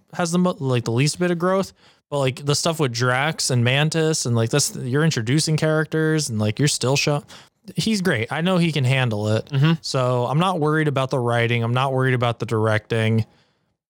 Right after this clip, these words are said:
Speaker 1: Yeah, there's really nothing I'm worried about. The, the biggest stink on this movie that it could have is that it's under Warner Brothers um, umbrella, and they're not known for keeping their hands off of things
Speaker 2: Yeah.
Speaker 1: and letting a director do their own thing.
Speaker 2: Mm-hmm.
Speaker 1: So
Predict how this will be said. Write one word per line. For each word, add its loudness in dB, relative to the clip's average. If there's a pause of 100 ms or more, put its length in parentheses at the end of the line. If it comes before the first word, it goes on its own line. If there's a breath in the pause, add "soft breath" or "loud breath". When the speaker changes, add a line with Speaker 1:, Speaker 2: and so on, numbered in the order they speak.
(140)
Speaker 1:
Yeah, -2
there's 0
really 2
nothing 2
I'm 2
worried 0
about. 0
The, 0
the 0
biggest 0
stink 0
on 0
this 0
movie 2
that 2
it -2
could -2
have 0
is 2
that 0
it's -4
under 2
Warner 0
Brothers 0
um, 0
umbrella, 0
and 2
they're 2
not 0
known 2
for -6
keeping 2
their 4
hands 2
off 0
of -6
things 2 (160)
Speaker 2:
Yeah. 0
Speaker 1:
and 0
letting 2
a 2
director 0
do 2
their 0
own 0
thing. 0
Speaker 2:
Mm-hmm. 0 (480)
Speaker 1:
So 0